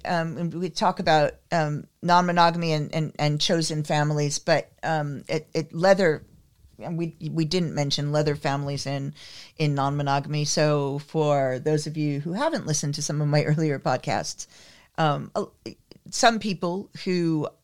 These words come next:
have a tr-, a, authority transfer-based relationships and are into B D S M, um, are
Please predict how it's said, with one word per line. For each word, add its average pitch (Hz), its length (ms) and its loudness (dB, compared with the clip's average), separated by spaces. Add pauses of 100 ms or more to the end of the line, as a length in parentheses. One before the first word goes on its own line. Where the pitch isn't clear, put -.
have 175 260 0
a 165 60 -2
tr-, - 140 -6 (120)
a, 160 120 2 (360)
authority 170 640 2
transfer-based 151 720 -2
relationships 214 840 0 (360)
and 143 140 0
are 135 60 0
into 139 200 -2
B 151 120 2
D 143 120 2
S 135 180 2
M, 160 420 4 (360)
um, 143 640 0 (1040)
are 135 500 6